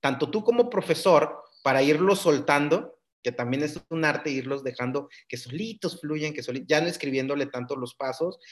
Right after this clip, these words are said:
sino a lo mejor nada más dándoles una estrategia. Ah, mira, haz este trazo auxiliar, ¿no? En, eh, si estamos hablando de geometría, ah, pues haz el trazo auxiliar de A a B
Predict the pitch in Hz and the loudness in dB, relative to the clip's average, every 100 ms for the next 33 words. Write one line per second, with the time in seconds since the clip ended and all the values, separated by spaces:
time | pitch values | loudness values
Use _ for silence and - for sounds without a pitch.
0 | - - 147 147 147 143 160 160 165 165 | -12 -2 2 4 4 4 4 4 4 4
1 | 165 151 156 156 156 151 - 143 147 143 | 2 2 2 4 4 2 -2 0 2 2
2 | 127 117 _ _ _ - - 139 - 131 | 2 -4 _ _ _ -12 -6 -4 0 0
3 | 120 170 165 151 147 143 - 156 180 165 | 4 4 4 4 4 4 4 2 4 4
4 | 151 151 165 165 - 143 139 - 127 147 | 4 0 -4 -4 -2 -2 -2 -2 -2 4
5 | 160 156 143 - 127 160 _ _ _ _ | 4 4 0 -10 -10 -10 _ _ _ _
6 | _ _ 123 123 - 120 120 120 135 135 | _ _ -2 -2 0 -2 -4 -6 -4 -2
7 | 139 139 139 143 147 127 123 127 143 180 | 0 2 2 0 0 -2 -2 0 0 -2
8 | - 156 160 165 147 151 151 131 135 135 | -6 -6 -4 -2 -2 -2 -6 -2 0 0
9 | 127 127 131 120 135 180 | 0 2 0 2 0 0